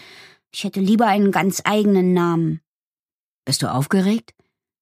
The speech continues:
Morgen wird sich einiges für dich ändern, meine Kleine.“ „Stimmt, da kann ich endlich bei Jessicas Clique dabei sein“,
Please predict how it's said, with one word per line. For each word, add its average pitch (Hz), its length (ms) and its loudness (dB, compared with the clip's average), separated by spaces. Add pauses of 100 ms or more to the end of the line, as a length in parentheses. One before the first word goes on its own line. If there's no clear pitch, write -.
(140)
Morgen 131 340 0
wird 120 120 -4
sich - 220 -4
einiges 151 380 0
für 175 140 -4
dich 180 200 -2
ändern, 285 300 2
meine 123 240 -2
Kleine.“ 98 460 -8 (840)
„Stimmt, 392 720 0 (320)
da 196 100 -4
kann 277 220 2
ich - 180 -2
endlich 359 340 -2
bei 269 120 0
Jessicas 285 680 0
Clique 349 380 0
dabei 247 380 2
sein“, 196 440 0